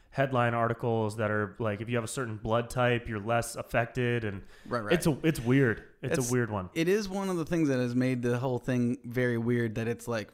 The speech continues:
Speaker 2: sometimes it just doesn't ma-, it's almost
Speaker 1: Yeah.
Speaker 2: gi-, giving credence to, like, the people that don't give a shit and don't f-, like,
Speaker 1: Exactly.
Speaker 2: think it's real. Where it's
Speaker 1: Exactly.
Speaker 2: like, fuck, like, part of you wants to be like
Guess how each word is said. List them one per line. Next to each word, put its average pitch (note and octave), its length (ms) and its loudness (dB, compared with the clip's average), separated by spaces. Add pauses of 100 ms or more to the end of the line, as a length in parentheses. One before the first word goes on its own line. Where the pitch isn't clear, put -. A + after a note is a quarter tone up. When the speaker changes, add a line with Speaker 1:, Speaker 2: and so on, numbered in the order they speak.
(180)
Speaker 2:
sometimes F#3+ 580 6
it D3 40 -8
just D#3+ 200 -4
doesn't F3 400 8 (220)
ma-, C#3 260 6 (180)
it's E3 320 0
almost E3 220 10
Speaker 1:
Yeah. G3+ 300 12
Speaker 2:
gi-, E3 60 -4
giving F3 260 6
credence E3 440 6
to, D3 140 4
like, C3+ 300 4
the C3+ 100 -4
people C3+ 280 6
that A#2 160 2
don't B2+ 200 2
give B2+ 160 2
a B2 60 0
shit C3 240 2
and A#2+ 140 2
don't B2 260 0 (100)
f-, - 100 -12 (100)
like, - 80 -4
Speaker 1:
Exactly. D#3+ 400 10
Speaker 2:
think C3+ 140 6
it's G#2 80 0
real. D#3 220 12
Where D#3 80 6
it's B2+ 120 4
Speaker 1:
Exactly. A#2 340 4
Speaker 2:
like, F#2+ 80 -12 (420)
fuck, F#3 440 2
like, B2 220 -4 (120)
part D#3+ 200 6
of E3+ 60 2
you C3 220 2
wants A#2 240 -4
to - 60 -14
be B2 60 -4
like A2 200 -6